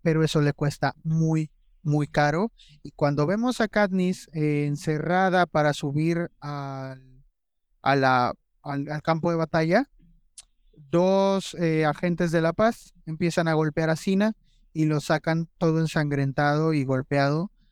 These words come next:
ante los ojos de Katniss, y ella, eh, con la impotencia de no poder hacer nada porque está encerrada,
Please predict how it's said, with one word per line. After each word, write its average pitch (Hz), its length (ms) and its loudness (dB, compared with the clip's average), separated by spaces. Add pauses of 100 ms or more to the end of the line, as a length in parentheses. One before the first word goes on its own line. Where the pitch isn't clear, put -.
(160)
ante 139 260 0
los 135 220 2
ojos 151 240 0
de 143 100 -2
Katniss, 156 500 0
y 147 200 0
ella, 151 380 0 (120)
eh, 143 240 2
con 147 220 0
la 147 80 4
impotencia 190 560 0
de 175 100 2
no 165 140 0
poder 180 260 0
hacer 170 220 0
nada 160 220 0
porque 156 260 -6
está 147 160 -2
encerrada, 147 600 0